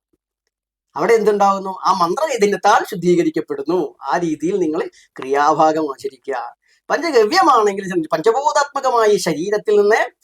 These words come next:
നമ്മൾ ഇതേപോലെ നമ്മൾ മന്ത്രങ്ങളെ പുറത്തേക്ക് പറയുക. അപ്പൊ പഞ്ച, നാല് വേദങ്ങൾ, നാല് അറിവുകളാണല്ലേ? നാല് അറിവുകളും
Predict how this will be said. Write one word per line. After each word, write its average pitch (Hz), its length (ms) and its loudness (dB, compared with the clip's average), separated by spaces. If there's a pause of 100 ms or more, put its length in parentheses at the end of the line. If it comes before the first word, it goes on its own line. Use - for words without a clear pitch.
(220)
നമ്മൾ 156 200 -2
ഇതേപോലെ 214 600 4 (460)
നമ്മൾ 170 140 0 (120)
മന്ത്രങ്ങളെ 247 560 0 (720)
പുറത്തേക്ക് 180 480 -2 (300)
പറയുക. 131 340 -2 (600)
അപ്പൊ 156 180 -4
പഞ്ച, 147 240 2 (540)
നാല് 139 380 2
വേദങ്ങൾ, 202 380 4
നാല് 170 240 2
അറിവുകളാണല്ലേ? 190 680 2 (280)
നാല് 147 420 0
അറിവുകളും 208 440 4